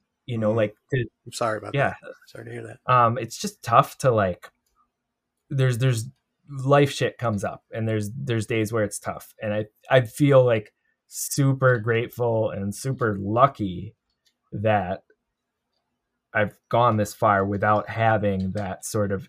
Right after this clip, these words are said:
Speaker 1: interrupted streak. You know, like, there's going to come a time where if it's not my own death, it's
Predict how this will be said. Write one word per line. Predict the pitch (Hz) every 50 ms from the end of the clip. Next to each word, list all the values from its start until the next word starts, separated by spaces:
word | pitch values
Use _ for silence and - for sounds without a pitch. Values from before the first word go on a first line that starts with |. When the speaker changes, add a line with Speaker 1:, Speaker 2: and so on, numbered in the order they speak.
| _
Speaker 1:
interrupted | - 120 110 110 107 107 107 104 104 - _ 107 98 92 92 92 92 - - _ _ _ _ _ _ _ _ _ _ _ _ _
streak. | - - - - - 104 87 - - _ _ _
You | - 107 101
know, | 92 92
like, | 92 98 98 -
there's | - 139 135 123
going | 113 143 135 135 135 120 113
to | 113
come | 110 - 135 123 110
a | 110
time | 107 - 131 127 117 113 110 107 104
where | 104 104 101 98 98 - _ _ _ _ _ _ _ _ -
if | 120 110 -
it's | 110 - -
not | 139 117 113 107 -
my | 113 107 110
own | 120 143 143 131 123
death, | 113 107 101 101 101 - _
it's | - 110 - - - -